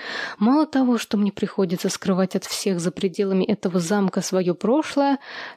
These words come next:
так ещё надо теперь внутри него не проболтаться о настоящем.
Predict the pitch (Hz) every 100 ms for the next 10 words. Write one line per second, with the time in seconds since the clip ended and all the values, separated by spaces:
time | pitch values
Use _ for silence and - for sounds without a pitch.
0 | - 226 240 208 - 277 247 208 196 185
1 | - 220 165 190 185 175 202 240 233 202
2 | 185 180 170 165 160 190 180 - - 185
3 | 180 - 208 185 180 - - 202 180